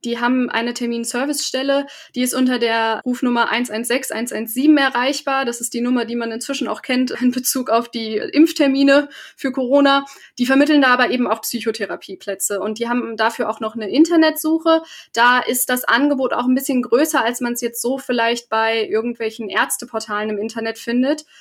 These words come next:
weil da eben alle registrierten, kassenzugelassenen Therapeuten aufgelistet sind und nicht nur die, die sich in irgendwelchen Ärzteportalen eben angemeldet haben.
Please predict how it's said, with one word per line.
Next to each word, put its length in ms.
weil 140
da 160
eben 160
alle 280
registrierten, 760
kassenzugelassenen 1120
Therapeuten 580
aufgelistet 680
sind 260
und 120
nicht 180
nur 140
die, 180
die 120
sich 200
in 80
irgendwelchen 460
Ärzteportalen 720
eben 180
angemeldet 640
haben. 360